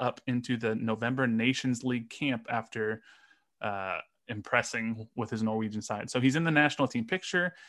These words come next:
He's twenty-five. They're valuing him around a, a million dollars. Uh, so Sporting needs a new center back because Beasler and Reed are,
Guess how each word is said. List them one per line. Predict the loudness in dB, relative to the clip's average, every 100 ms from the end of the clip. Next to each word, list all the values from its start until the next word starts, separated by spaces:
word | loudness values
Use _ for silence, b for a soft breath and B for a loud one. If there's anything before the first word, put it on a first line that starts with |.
| B
He's | -4 -4
twenty-five. | -2 -2 -2 0 6 8 8 6 2 _ b _
They're | -2 -2
valuing | 4 6 6 6 2 2
him | 2 2
around | 0 0 2 4 4 2 0 0
a, |
a | 2
million | 6 6 6 4 4
dollars. | 6 6 6 4 0 -6 -10 b b b -8
Uh, | 0 0 0
so | 0 2 2 2 -4 -10
Sporting | -4 2 4 4 0 -2 -4 _ _ -8
needs | 0 4 4 4
a | 2
new | 2 2
center | 2 2
back | 4 4 2 -2
because | 0 2 0
Beasler | 0 0 4 6 6
and | 4
Reed | 2 2 4
are, | 2